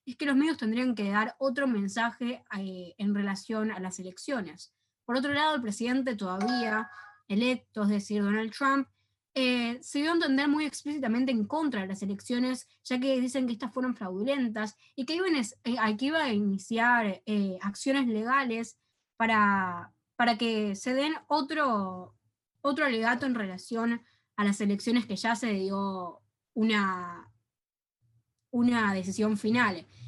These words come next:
Y es que él dice que tiene que dar otra hipótesis, ya que cree que las elecciones fueron efectivamente fla-, fraudulentas.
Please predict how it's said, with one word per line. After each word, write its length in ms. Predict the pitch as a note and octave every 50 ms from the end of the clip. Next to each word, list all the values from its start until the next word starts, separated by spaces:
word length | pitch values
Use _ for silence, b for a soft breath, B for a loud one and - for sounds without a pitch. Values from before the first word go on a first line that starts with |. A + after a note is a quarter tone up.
| B B
Y 100 | - B3
es 40 | -
que 140 | - D4 D#4
él 100 | E4 E4
dice 220 | E4 - - D#4
que 80 | C4 A#3+
tiene 180 | A#3+ D4 D#4+ C4+
que 80 | C4+
dar 120 | C4 C4 D4
otra 180 | C4 B3 A3+
hipótesis, 720 | G#3+ G#3 D4 D4+ D4+ B3 A#3 G#3 G3+ - G#3+ A3 G#3+ G#3 -
ya 100 | B3 A#3
que 100 | B3+ A#3+
cree 280 | - A#3 B3+ C4 B3+
que 80 | - G3+
las 180 | F#3+ F#3 -
elecciones 400 | G3+ G3 F#3+ - - A#3+ A#3+ A3+
fueron 240 | - A#3 A3+ A3+ A3
efectivamente 640 | F#3 G3 - F#3+ - - A#3 A3+ A3+ A3+ A3 A#3 G#3+
fla-, 280 | - - F#3 F3 -
fraudulentas. 960 | - - G3+ G3 F#3+ F#3+ G3 A3 B3+ A#3+ G#3+ F#3+ F3+ E3+ - D3 - - -